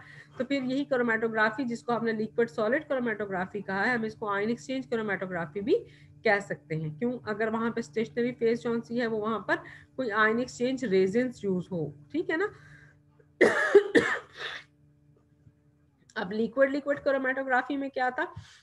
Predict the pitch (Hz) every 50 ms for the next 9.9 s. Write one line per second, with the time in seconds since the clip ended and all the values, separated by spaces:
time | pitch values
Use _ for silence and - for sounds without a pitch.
0 | _ _ - 277 277 214 226 233 233 - 294 311 339 - - - 294 285 285 -
1 | 285 285 285 302 311 311 _ 262 233 202 185 190 220 359 - - - - 247 226
2 | 247 302 330 - - - 262 240 240 254 269 269 - - 226 220 240 269 320 311
3 | - 240 240 - - _ - - - - - - - - _ _ - 381 381 -
4 | - - 262 247 247 - - 160 151 - - - - _ _ _ - - _ _
5 | _ _ _ _ _ _ _ _ _ _ _ _ _ _ _ _ _ - - -
6 | 208 202 202 190 190 180 208 247 - - - 302 285 294 311 294 - 240 220 226
7 | 247 294 302 - - _ - 269 262 247 285 294 294 - - 240 262 - - 330
8 | 339 359 381 381 381 277 226 185 185 226 311 - 226 202 208 214 233 247 - -
9 | 208 190 - - 277 311 330 320 302 233 165 170 170 - - 254 262